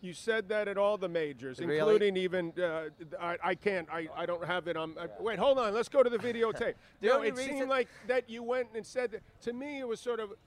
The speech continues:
Speaker 1: we all had pressure to try to figure
Speaker 2: Sure.
Speaker 1: out the ways to win it at all the events. And to me, it l-, heaped on more pressure on the people that you were like, "We have no chance." They know, oh, turn to Ivan, or turn to me, or turn to Boris. And then you sort of, we felt like,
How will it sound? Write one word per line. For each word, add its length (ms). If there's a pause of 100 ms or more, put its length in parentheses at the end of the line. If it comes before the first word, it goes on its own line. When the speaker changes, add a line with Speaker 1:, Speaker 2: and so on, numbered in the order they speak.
(160)
Speaker 1:
we 180
all 240
had 240
pressure 420
to 100
try 260
to 100
figure 280
Speaker 2:
Sure. 100
Speaker 1:
out 120
the 60
ways 260
to 100
win 220
it 140
at 80
all 320
the 160
events. 480 (340)
And 120
to 140
me, 240
it 140
l-, 60
heaped 380
on 180
more 240
pressure 460
on 120
the 80
people 400
that 200
you 80
were 80
like, 160
"We 100
have 140
no 240
chance." 340
They 140
know, 160
oh, 100
turn 320
to 100
Ivan, 460
or 80
turn 280
to 100
me, 220
or 60
turn 280
to 60
Boris. 440 (400)
And 160
then 80
you 160
sort 240
of, 140 (400)
we 160
felt 420
like, 260